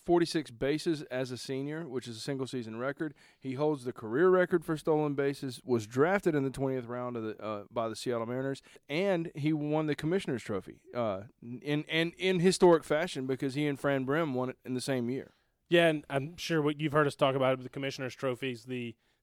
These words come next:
Speaker 2: top athlete, male and female, in the conference, and it factors in performance on the field, performance in the classroom, and community service. So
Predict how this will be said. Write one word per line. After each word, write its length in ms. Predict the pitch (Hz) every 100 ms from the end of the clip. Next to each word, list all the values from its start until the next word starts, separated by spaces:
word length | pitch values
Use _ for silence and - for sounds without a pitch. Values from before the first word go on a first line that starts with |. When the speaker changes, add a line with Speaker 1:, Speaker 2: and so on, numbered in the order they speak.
| -
Speaker 2:
top 340 | 160 156 - _ _
athlete, 540 | 139 151 - 151 143 139 _
male 220 | 139 147 151
and 120 | 131
female, 360 | 151 143 139
in 140 | 127 135
the 80 | 151
conference, 560 | 143 135 127 127 123
and 100 | 127
it 100 | 120 120
factors 420 | 139 123 127 117
in 320 | 123 123 120 - _
performance 420 | - - 170 160 156
on 100 | 151
the 60 |
field, 360 | 143 151 151 135
performance 340 | - 156 143
in 60 | 143
the 60 |
classroom, 520 | 127 139 135 - 139 139
and 180 | 123
community 340 | 120 131 131 123
service. 420 | - 123 120 117
So 360 | - 127 120